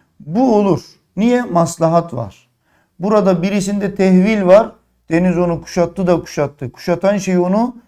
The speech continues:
çepeçevre kuşattı. "Ellezi gashiyahum" demektir. Dolayısıyla burada bir tehvil var. Yani korkutma var.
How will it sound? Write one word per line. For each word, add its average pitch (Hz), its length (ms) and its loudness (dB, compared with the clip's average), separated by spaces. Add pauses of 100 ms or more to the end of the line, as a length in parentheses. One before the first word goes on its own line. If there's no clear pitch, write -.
(120)
çepeçevre 190 680 0
kuşattı. 165 600 -4 (180)
"Ellezi 160 800 0 (360)
gashiyahum" 135 640 0
demektir. 113 500 -8 (340)
Dolayısıyla 180 440 2
burada 180 300 0
bir 185 200 -4 (420)
tehvil 175 580 0
var. 120 300 -4
Yani 151 360 2
korkutma 165 680 -2
var. 117 220 -4